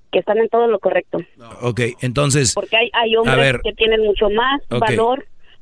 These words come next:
Speaker 1: mucho
Speaker 2: <clears throat>
Speaker 1: más agallas para mantener otros hijos que el mismo padre que los
Speaker 2: Muy bien.
Speaker 1: engendró
Speaker 2: Ahora,
Speaker 1: se echa
Speaker 2: a-,
Speaker 1: para atrás
Speaker 2: ahora,
Speaker 1: la
Speaker 2: en, en
Speaker 1: responsabilidad.
Speaker 2: ese, en ese meme, ese meme usado por las
Speaker 1: Ajá.
Speaker 2: luchonas, eh, doble tra-, tracción cuatro por cuatro Tesla,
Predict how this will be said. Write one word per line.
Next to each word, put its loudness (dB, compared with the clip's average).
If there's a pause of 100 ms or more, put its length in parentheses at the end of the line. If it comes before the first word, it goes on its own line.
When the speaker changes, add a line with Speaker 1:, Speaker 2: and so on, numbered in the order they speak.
Speaker 1:
mucho 0
Speaker 2:
<clears throat> 0
Speaker 1:
más -2
agallas 2 (120)
para 0
mantener 2
otros 0
hijos 0 (440)
que 0
el 2
mismo 2
padre 0
que 0
los 2
Speaker 2:
Muy 2
bien. 2
Speaker 1:
engendró 2 (100)
Speaker 2:
Ahora, 2 (140)
Speaker 1:
se 0 (100)
echa 0
Speaker 2:
a-, 2
Speaker 1:
para 0
atrás 0
Speaker 2:
ahora, 4
Speaker 1:
la -2
Speaker 2:
en, 2
en 2
Speaker 1:
responsabilidad. 2
Speaker 2:
ese, 0
en 2
ese 2
meme, 0 (560)
ese -2
meme 2
usado 2
por -2
las -4
Speaker 1:
Ajá. -4
Speaker 2:
luchonas, 0 (320)
eh, 0
doble 0 (200)
tra-, -2 (100)
tracción 0
cuatro 0
por 0
cuatro 0
Tesla, 0